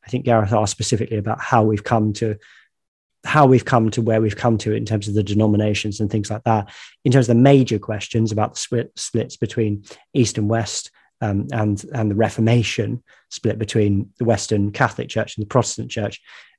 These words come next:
um, that book, I think, is probably the best place to start. Buy that book. There's actually an illustrated version as well, which I've never seen, but I imagine that's very good. But, um, yeah, read that book.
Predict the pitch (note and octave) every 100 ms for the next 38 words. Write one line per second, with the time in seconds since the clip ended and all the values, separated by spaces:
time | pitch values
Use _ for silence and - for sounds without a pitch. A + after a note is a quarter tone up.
0 | _ _ - G#2+ G#2 - _ _ _ -
1 | B2+ F3 D3+ - B2 A#2 G2+ A2+ G#2 C3+
2 | A#2 - B2+ G#2 G2+ A2+ G#2+ G#2 - _
3 | _ _ _ - A2+ A#2 A2 - A2 G2+
4 | - - - G#2+ G2+ - _ _ _ C3+
5 | A#2 A2+ A#2+ B2 - C3+ D#3+ C3 A#2+ C#3
6 | B2+ A2 A#2 G2+ A2 G#2+ G#2 - G#2+ -
7 | A#2 G#2+ G2+ _ _ _ _ _ _ C#3
8 | A#2+ G#2 A2 G2+ - G#2+ G2 A#2+ G#2+ A2+
9 | G#2+ G#2+ - A2 G#2 A2 F#2+ - - -
10 | _ _ A2 A2+ - B2+ A#2+ A2 A2 -
11 | D3 G2+ B2+ C#3+ B2+ A#2 - G2 -